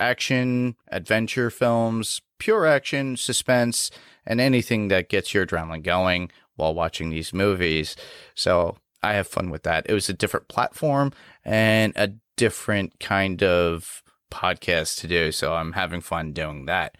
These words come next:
And Panels to Pixels will remain on the Next Level Podcast Network, so stay tuned here, and we will keep you up to date, or just check out the Pirate Core Entertainment website and just check us out,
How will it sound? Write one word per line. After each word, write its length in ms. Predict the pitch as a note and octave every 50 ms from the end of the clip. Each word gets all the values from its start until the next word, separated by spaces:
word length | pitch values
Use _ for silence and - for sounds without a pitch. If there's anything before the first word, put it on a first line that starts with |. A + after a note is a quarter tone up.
| - _ -
And 340 | - A#2 A2 G#2+ G#2+ G2+ -
Panels 360 | - C3 B2 B2+ B2+ A#2+ -
to 80 | -
Pixels 420 | - - D3 A#2 - C#3 C3 - -
will 220 | C3+ D#3 F#3+ G3
remain 360 | F3+ F#3 F3+ E3 E3 D#3+ D#3+
on 140 | D#3 D3 C#3+
the 80 | C3 A#2+
Next 440 | A#2+ A#2 A#2 A#2 - - - - -
Level 220 | A#2 A2 G#2 A2
Podcast 640 | - - A#2 A2+ A2 G2+ - - A2 G#2 G2 -
Network, 460 | - A#2 A#2+ - - C#3 C3 - - - - - - _
so 220 | - - - A2 G#2+
stay 280 | - - - A#2 A2
tuned 300 | A2+ - - A2 G2+ F#2
here, 440 | F#2 - - D#3 D#3+ E3+ F3+ F#3 E3+ -
and 240 | - A#2+ A2+ A2 G#2+
we 120 | G#2 A2+
will 140 | G#2+ G2+ G2
keep 320 | - - - - B2+ B2
you 260 | - B2 A#2+ A#2+ A#2+ -
up 120 | - G#2+ -
to 100 | - -
date, 320 | - - A2 B2 C#3+ D3+ -
or 180 | - A#2 A2+ G#2
just 300 | G2 A#2 A2 G#2 - -
check 220 | - A#2 G#2+ -
out 140 | G#2 G2 -
the 40 | -
Pirate 320 | - - F#2 F2+ F2+ F2
Core 240 | - - F#2 F2+ F2+
Entertainment 480 | F2 E2+ D#2+ - - F2 E2+ E2 - -
website 580 | D#2 F2 F2 - - - F#2+ F#2 F2+ F2 E2 - - - - - - - _ _ _
and 540 | - - G2+ F#2+ F#2+ F#2 F2+ F2+ F2+ F2 D#2
just 220 | - F2 E2+ -
check 180 | - F#2 E2 -
us 160 | D#2+ - -
out, 160 | D#2 E2 D2+